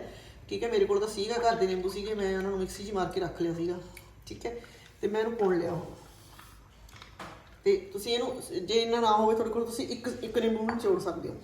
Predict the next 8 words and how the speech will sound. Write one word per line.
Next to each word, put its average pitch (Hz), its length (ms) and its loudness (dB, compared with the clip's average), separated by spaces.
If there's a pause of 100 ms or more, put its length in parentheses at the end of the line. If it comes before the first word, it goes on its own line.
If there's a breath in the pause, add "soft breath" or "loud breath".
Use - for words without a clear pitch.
(140)
ਠੀਕ। 110 160 -8 (340 loud breath)
ਤੇ 185 100 -4
ਇਹਦੇ 226 220 0
ਵਿੱਚ 247 220 -2
ਆਪਾਂ 233 180 -2
ਪਾਉਣਾ 208 260 -2
ਹੈਗਾ 208 220 -2
ਨਾਲ, 185 480 0